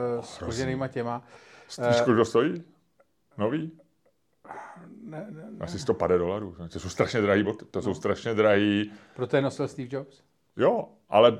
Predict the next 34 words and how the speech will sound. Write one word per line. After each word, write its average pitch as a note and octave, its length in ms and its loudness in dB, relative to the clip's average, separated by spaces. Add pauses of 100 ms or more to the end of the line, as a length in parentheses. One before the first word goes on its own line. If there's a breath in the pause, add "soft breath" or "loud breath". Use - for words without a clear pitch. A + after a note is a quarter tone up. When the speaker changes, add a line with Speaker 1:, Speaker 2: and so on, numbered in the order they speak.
Speaker 2:
ale B2 200 10
tyhle C3+ 220 6
ty C#3+ 140 6
jsou, D#3 240 6 (140 loud breath)
ale A#2+ 160 6
tyhle D3 220 8
ty E3 100 6
on D#3 160 4
nosil D#3 360 4
ještě - 280 0
jako D3+ 260 6
když C#3+ 240 2
nebyl C#3 180 2
bohatý G#2+ 280 2 (640 soft breath)
a G2+ 60 -6
jsou C3 160 4
prý C#3+ 240 8
řádně B2+ 340 8
onošený. A#2+ 520 -2 (720 soft breath)
Speaker 1:
No, C#3+ 260 4
Speaker 2:
Já A2+ 100 6
Speaker 1:
já D#3 60 4
Speaker 2:
jsem D3+ 60 2
viděl C3+ 160 6
tu C#3+ 60 2
fotku D3 280 -4
samozřejmě, F2+ 340 -8
taky G#2+ 260 -2
asi, D#2 200 -12
že E2+ 100 -14
jo? F2 60 -12 (100)
Speaker 1:
No C3+ 180 0
jasně. C#3+ 340 -4 (420 soft breath)
Ale C#3 640 4